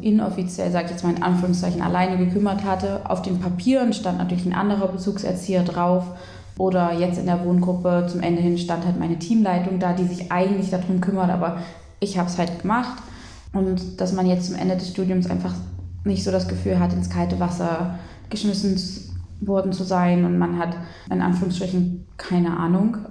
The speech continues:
Ähm, das stimmt ja so nicht, aber man weiß schon so ungefähr, wie die Dinge laufen. Und, ähm, mein Praxispartner war auch, ähm, tatsächlich so gut in den unterschiedlichen Bereichen aufgestellt,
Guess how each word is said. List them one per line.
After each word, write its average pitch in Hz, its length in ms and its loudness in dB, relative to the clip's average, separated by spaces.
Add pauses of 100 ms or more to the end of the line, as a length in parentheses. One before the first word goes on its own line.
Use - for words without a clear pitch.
Ähm, 180 420 4
das 180 120 -4
stimmt 185 260 -4
ja 175 100 0
so 175 180 0
nicht, 202 300 2
aber 175 360 0 (540)
man 190 200 2
weiß 202 260 2
schon 190 140 0
so 180 80 4
ungefähr, 180 480 2
wie 175 60 2
die 170 120 2
Dinge 170 240 2
laufen. 185 840 0 (180)
Und, 190 520 4
ähm, 180 500 4 (1300)
mein 196 320 2
Praxispartner 196 720 -2
war 180 220 2
auch, 180 440 2
ähm, 180 640 2
tatsächlich 190 920 -2
so 214 240 2
gut 214 680 0
in 202 140 0
den 190 120 2
unterschiedlichen 202 560 0
Bereichen 190 500 0
aufgestellt, 180 840 2